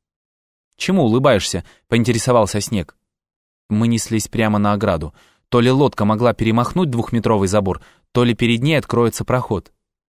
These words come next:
«Напоминает одно знакомое место». Удовлетворенный ответом, Снег кивнул. Перед лодкой открылся проход.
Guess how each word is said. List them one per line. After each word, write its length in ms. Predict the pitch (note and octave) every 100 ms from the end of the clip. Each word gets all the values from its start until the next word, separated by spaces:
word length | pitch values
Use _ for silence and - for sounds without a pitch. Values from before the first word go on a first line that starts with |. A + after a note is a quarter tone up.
| _ _ _ _ _
«Напоминает 840 | A2+ A#2 B2+ C3+ C#3 D3+ C3 - - _ _ _ _ _ _ _ _ _ -
одно 260 | B2 C3+
знакомое 480 | B2 B2 A2+ A#2 A#2+
место». 400 | B2 F#2+ - F2 - _ _ _ _ _ _ _ _ -
Удовлетворенный 680 | F#2 F#2+ G#2 G#2+ A2 G2
ответом, 400 | G2 B2 A#2+ G#2+
Снег 300 | F#2 - G#2+
кивнул. 400 | - G#2+ G2+ D#2+ - _ _ _ _ _ _ _ _
Перед 260 | A#2 C3
лодкой 340 | C#3+ F#3 - A2
открылся 400 | - B2 B2+ -
проход. 460 | C3 C3 G2 E2+